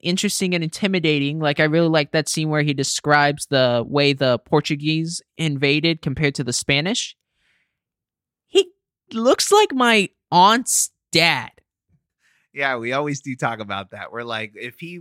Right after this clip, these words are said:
Speaker 2: his doppelganger was this actor. So yeah, that always does, uh, make him a little bit more intimidating when we see him in person. Johan,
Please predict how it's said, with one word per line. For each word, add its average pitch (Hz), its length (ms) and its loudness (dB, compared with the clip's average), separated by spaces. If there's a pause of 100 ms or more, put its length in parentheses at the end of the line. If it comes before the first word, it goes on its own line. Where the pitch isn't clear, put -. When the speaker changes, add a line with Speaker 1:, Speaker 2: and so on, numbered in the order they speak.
(120)
Speaker 2:
his 139 200 -10
doppelganger 127 760 -4
was 113 240 -12
this 110 180 -14
actor. 98 480 -12 (460)
So 113 100 -16
yeah, 107 220 -6
that 113 180 -8
always 120 280 -6
does, 104 300 -6
uh, 95 320 -4
make 107 320 -6
him 107 240 -4
a 92 60 -10
little 131 220 -2
bit 139 160 -4
more 135 200 0
intimidating 131 680 -4
when 101 120 -4
we 98 120 -4
see 120 200 -8
him 107 120 -2
in 95 100 -6
person. 101 520 -10 (1700)
Johan, 123 640 -2